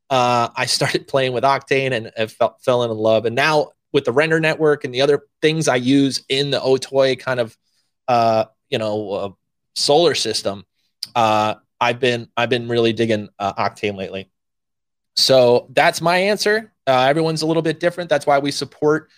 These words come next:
the three major, uh, renderers here at Grayscale Gorilla. But, uh, I, I've been really loving it, and I, I'm gonna have a new Octane tutorial out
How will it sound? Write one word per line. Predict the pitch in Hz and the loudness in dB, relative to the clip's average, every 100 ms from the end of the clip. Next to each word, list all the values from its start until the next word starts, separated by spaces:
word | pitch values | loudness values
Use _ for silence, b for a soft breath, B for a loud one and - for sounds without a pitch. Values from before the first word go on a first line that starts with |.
| _ - | _ -12
the | - | -12
three | - 139 139 | -6 -4 -2
major, | 127 127 127 131 127 127 b b - | -4 -6 -2 0 0 -4 b b -2
uh, | 127 117 113 110 | 0 0 0 -2
renderers | 131 135 143 143 151 - | 0 0 2 0 -2 -4
here | - 147 | -2 0
at | 127 | 0
Grayscale | 143 139 - 135 | 0 0 0 0
Gorilla. | 135 143 156 151 - | 0 0 0 -2 0
But, | 120 - - | 0 0 0
uh, | 120 117 - - | 2 2 0 -2
I, | 120 131 123 - | -2 -2 -4 -4
I've | 120 123 | -4 -2
been | 117 | -6
really | 113 123 117 117 | -4 -4 -4 -4
loving | 123 117 117 | 0 0 0
it, | 117 - | -6 -4
and | 139 | -4
I, | 139 - _ _ _ _ _ _ | -4 -8 _ _ _ _ _ _
I'm | - 190 | -2 0
gonna | 208 180 | 0 0
have | 165 156 | 0 -2
a | 143 | -2
new | 156 156 | -4 -4
Octane | 147 156 - 160 147 | -4 -4 -4 -6 -6
tutorial | 139 151 139 131 | -4 0 2 2
out | 120 123 123 - - | 0 -4 -4 -8 -16